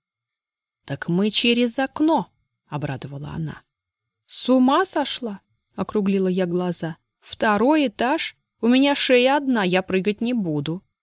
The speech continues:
"Я все продумала. Тут яблони прямо под окном. Если гибкость имеется, можно дотянуться, ну и слезть вниз. А там тихонечко через заднюю калитку и к дороге. Такси вызовем".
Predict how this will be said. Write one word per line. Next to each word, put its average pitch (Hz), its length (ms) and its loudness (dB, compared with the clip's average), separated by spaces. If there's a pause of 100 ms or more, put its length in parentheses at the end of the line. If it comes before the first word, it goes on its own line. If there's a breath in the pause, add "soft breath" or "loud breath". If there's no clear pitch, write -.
(400)
"Я 165 300 -2
все - 420 -6
продумала. 147 840 -4
Тут 247 200 -2
яблони 196 540 0
прямо 208 400 -2
под 170 200 -4
окном. 143 480 -8 (560)
Если 262 380 -2
гибкость 226 540 -2
имеется, 277 540 2
можно 220 380 2
дотянуться, 165 840 -4 (200)
ну 392 180 6
и - 20 6
слезть - 500 -2
вниз. 320 360 -2 (340)
А 208 80 -4
там 466 160 -4 (100)
тихонечко 349 760 -2
через 208 320 2
заднюю 196 400 -2
калитку 190 640 -2
и 165 80 0
к 135 80 -12
дороге. 165 560 -4 (360)
Такси 160 420 -2
вызовем". 277 540 -4